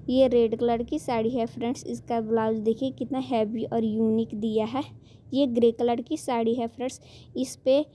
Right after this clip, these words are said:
हैवी वर्क ब्लाउज दिया है, कितना यूनिक लग रहा है। So फ्रेंड्स,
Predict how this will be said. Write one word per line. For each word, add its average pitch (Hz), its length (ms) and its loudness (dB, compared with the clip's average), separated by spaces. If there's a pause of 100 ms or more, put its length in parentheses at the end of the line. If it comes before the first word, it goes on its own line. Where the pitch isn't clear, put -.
(240)
हैवी 254 320 0
वर्क 247 400 2
ब्लाउज 226 540 2
दिया 220 320 0
है, 269 180 -4 (260)
कितना 254 220 -4
यूनिक 233 500 2
लग 226 200 0
रहा 226 380 -2
है। 254 220 -4 (520)
So 254 180 -2
फ्रेंड्स, 254 400 -2